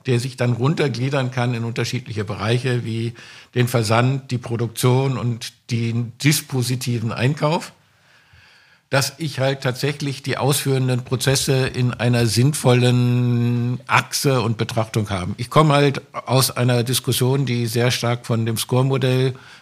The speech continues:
geprägt ist, mit seinem alten Punkten Source, Make, Deliver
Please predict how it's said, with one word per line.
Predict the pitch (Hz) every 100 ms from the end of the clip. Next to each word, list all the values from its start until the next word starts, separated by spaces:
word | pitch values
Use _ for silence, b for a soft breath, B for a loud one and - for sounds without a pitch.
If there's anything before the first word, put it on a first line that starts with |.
| B
geprägt | 127 - 127 135 -
ist, | 131 123
mit | 127 -
seinem | 117 117 117 120 117 B B B B B
alten | 139 160 160 135 123 123 107
Punkten | 139 135 143 135
Source, | 120 131 127 -
Make, | 127 127 123
Deliver | - 120 135 143 160 -